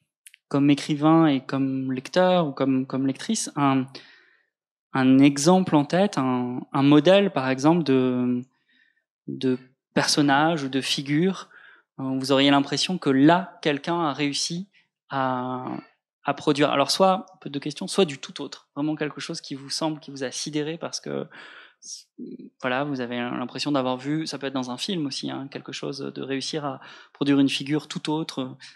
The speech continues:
ni animale, ni végétale, ni humaine, euh, tout autre chose. Euh,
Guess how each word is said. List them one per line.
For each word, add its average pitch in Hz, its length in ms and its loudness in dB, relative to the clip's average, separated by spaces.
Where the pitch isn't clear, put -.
ni 156 140 2
animale, 147 460 4
ni 147 160 0
végétale, 139 680 -6
ni 143 140 0
humaine, 139 500 -2
euh, 127 220 -6
tout 190 200 -8
autre - 180 -12
chose. - 380 -8
Euh, 120 760 -2